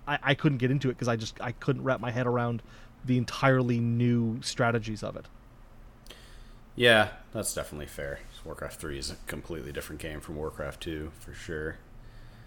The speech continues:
Speaker 2: Yeah, well, we'll leave that to smarter people than us, I guess.
Speaker 1: Yeah, yeah, we're not gonna invent a, invent a better, uh, R T S today.
Speaker 2: Yeah.
Speaker 1: Not for lack of trying.
Speaker 2: No, no, we,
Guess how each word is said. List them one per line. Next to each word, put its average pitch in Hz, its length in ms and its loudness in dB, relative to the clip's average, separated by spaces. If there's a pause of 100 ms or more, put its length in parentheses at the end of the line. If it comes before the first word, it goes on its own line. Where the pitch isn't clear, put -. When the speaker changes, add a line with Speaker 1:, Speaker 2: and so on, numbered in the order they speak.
(380)
Speaker 2:
Yeah, 120 360 10 (180)
well, 107 320 2 (220)
we'll 101 160 2
leave 98 160 4
that 85 240 -2
to 80 280 0 (240)
smarter 82 400 -2
people 78 300 -6
than 78 80 -4
us, 78 260 -4
I 76 60 -4
guess. 73 420 -4 (100)
Speaker 1:
Yeah, 156 340 10
yeah, 165 160 12
we're 156 160 12
not 151 180 12
gonna 127 120 6
invent 113 280 4
a, 139 280 -2
invent 120 360 4
a 120 40 2
better, 110 400 4
uh, 104 280 2 (200)
R 135 120 4
T 120 180 2
S 113 160 2
today. 107 360 2 (140)
Speaker 2:
Yeah. 69 360 -8 (180)
Speaker 1:
Not 147 160 6
for 135 80 8
lack 139 200 10
of 120 60 0
trying. 110 340 6
Speaker 2:
No, 131 280 4
no, 110 200 -2
we, 104 120 -4